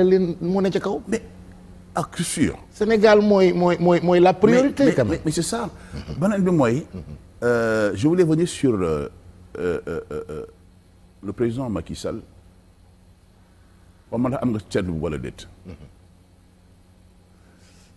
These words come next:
Speaker 2: Je peux me tromper, mais je crois que c'est ça. Moi, j'ai eu à étudier l'homme. Da-, dafa dal. Xam nga loolu.
Speaker 1: Ku dal la, oui. Xam
Speaker 2: Ku
Speaker 1: naa ni
Speaker 2: dal la.
Speaker 1: ku mën a muñ la.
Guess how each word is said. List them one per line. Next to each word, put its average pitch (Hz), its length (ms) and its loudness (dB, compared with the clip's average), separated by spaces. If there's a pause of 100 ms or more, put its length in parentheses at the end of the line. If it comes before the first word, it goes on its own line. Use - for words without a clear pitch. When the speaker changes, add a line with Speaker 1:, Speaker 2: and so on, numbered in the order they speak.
(1040)
Speaker 2:
Je 73 120 -6
peux 127 160 -2
me 110 100 0
tromper, 78 460 -8
mais 85 100 -8
je 78 80 -12
crois 110 160 -8
que - 60 -18
c'est 80 80 -6
ça. 73 220 -10 (100)
Moi, 98 140 -4
j'ai 92 140 -4
eu 110 140 2
à 80 140 0 (240)
étudier 73 320 -8
l'homme. 62 160 -14 (840)
Da-, 90 80 -6
dafa 85 260 -4
dal. 80 200 0 (1700)
Xam - 220 -16
nga 90 80 -10
loolu. 65 160 -16 (320)
Speaker 1:
Ku - 100 -10
dal 98 220 0
la, 67 100 -6
oui. 62 120 -14 (1900)
Xam 95 120 -6
Speaker 2:
Ku 104 40 -4
Speaker 1:
naa 107 160 0
ni 107 60 0
Speaker 2:
dal 107 200 2
la. - 40 -4
Speaker 1:
ku 117 60 0
mën 123 200 0
a 123 60 2
muñ 107 280 -2
la. 78 60 -14